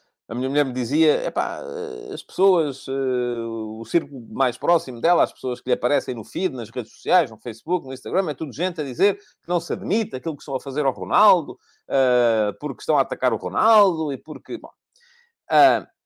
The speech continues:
eu acho que estamos aqui a falar de coisas diferentes, mas esta, de facto, é uma forma de pensar que está, eh, começa a ter algumas raízes na nossa sociedade e há muita gente a pensar assim. Portanto, o P T não está sozinho. Ahm, agora, uma coisa é uma coisa, outra coisa é outra coisa.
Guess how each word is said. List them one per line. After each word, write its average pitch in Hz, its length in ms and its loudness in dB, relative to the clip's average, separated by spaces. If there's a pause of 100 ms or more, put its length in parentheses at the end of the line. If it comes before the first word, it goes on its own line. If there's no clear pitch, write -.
(140)
eu 226 60 0
acho 262 80 6
que 247 60 -6
estamos 226 180 2
aqui 220 140 -2
a 196 40 -4
falar 196 180 0
de - 80 -18
coisas 180 280 -2
diferentes, 135 640 -6
mas 147 160 -2
esta, 190 220 0
de - 80 -14
facto, 170 180 -2
é - 20 2
uma 170 100 4
forma 165 220 0
de - 80 -12
pensar 156 340 0
que - 60 -20
está, 156 440 4
eh, 50 960 -8
começa 123 320 -4
a - 40 -2
ter 147 240 0
algumas 156 360 2
raízes 240 440 0
na 135 80 -6
nossa 131 280 -4
sociedade 220 400 -2
e - 20 4
há 165 60 6
muita 220 320 0
gente 180 160 -6
a - 20 -12
pensar 139 300 -2
assim. - 200 -8 (120)
Portanto, - 260 -12
o - 60 -10
P 135 160 -6
T 180 120 -6
não 180 80 -6
está 135 200 -4
sozinho. - 320 -8 (600)
Ahm, 120 640 6 (580)
agora, 214 400 2
uma 247 140 -4
coisa 254 220 2
é - 20 6
uma 233 140 2
coisa, 240 180 0
outra 233 200 -2
coisa 226 200 -2
é - 20 -2
outra 214 160 -6
coisa. - 380 -10